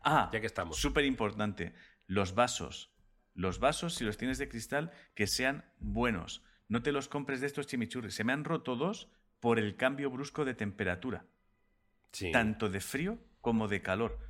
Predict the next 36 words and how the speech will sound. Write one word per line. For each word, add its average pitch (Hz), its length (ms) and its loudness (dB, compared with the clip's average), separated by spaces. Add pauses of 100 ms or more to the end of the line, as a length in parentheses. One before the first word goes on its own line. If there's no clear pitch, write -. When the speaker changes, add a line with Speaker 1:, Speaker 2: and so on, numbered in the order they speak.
Speaker 1:
O - 40 -10
sea, 104 140 6
el 101 100 4
otro 139 240 0
día 104 460 -2
me 98 160 0
eché, 92 420 -4
no, 90 200 -4
no 92 180 -4
lo 107 100 -2
conté 110 260 -6
en 107 40 -2
misterio 120 320 -4
porque 120 220 -6
no 107 120 -4
fue 113 140 -6
misterio, 98 460 -4 (380)
pero 95 440 0
me 92 320 4
eché 87 400 -2
un 95 160 -6
vaso - 440 -2
con 85 140 -8
una 92 240 -2
pastilla 98 300 -6
efervescente. 107 580 -8
Echo 90 260 -4
agua, 156 400 0 (220)
echo 104 200 -6
la 107 100 -2
pastilla 110 260 -2
efervescente, 113 680 -6
voy 110 260 0
yendo 131 220 0
al 131 80 0
salón 151 340 0